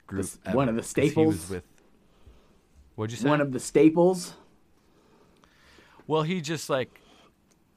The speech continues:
Speaker 1: joined the group in two thousand seven around then, and he stayed till, like, two thousand thirteen. So he's with me for six years.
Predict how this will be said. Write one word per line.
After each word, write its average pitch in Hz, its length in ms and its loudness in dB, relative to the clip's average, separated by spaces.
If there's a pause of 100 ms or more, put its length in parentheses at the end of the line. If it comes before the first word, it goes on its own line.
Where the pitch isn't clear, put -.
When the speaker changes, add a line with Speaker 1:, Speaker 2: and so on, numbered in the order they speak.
(340)
Speaker 1:
joined 123 420 -8
the 113 40 -6
group 110 360 -8
in 98 140 -8
two 120 180 -12
thousand 95 500 -6
seven 95 500 -8
around 95 440 -6
then, 95 300 -8
and 95 180 -14
he 95 120 -8
stayed 92 540 -10
till, 87 160 -12
like, 71 180 -16
two 92 120 -16
thousand 80 360 -14
thirteen. 90 540 -14
So - 160 -16
he's 95 160 -14
with 98 220 -8
me 92 120 -10
for - 140 -20
six - 360 -16
years. 90 500 -12